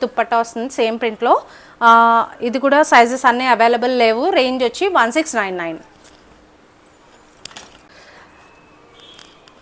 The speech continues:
So, నెక్స్ట్ వచ్చి సింగిల్ మ్యాక్సీ డ్రెస్ అండి ఇది. So, ఇది చూసినట్టయితే మీకు white and black కాంబినేషన్‌లో వచ్చింది.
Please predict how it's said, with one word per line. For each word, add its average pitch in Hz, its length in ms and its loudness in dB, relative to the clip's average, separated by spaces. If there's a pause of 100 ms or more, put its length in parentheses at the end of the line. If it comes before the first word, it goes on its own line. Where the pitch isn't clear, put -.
(220)
So, 277 80 -2 (140)
నెక్స్ట్ - 280 -6
వచ్చి 320 300 -2 (280)
సింగిల్ 285 320 0 (100)
మ్యాక్సీ 233 480 0
డ్రెస్ 220 280 2
అండి 220 240 -6
ఇది. 190 140 -8 (520)
So, 240 80 -6 (160)
ఇది 269 180 -6
చూసినట్టయితే 269 680 -2 (120)
మీకు 269 220 -6 (280)
white 233 280 4
and 302 160 0
black 254 260 4
కాంబినేషన్‌లో 254 640 -2
వచ్చింది. 233 400 -8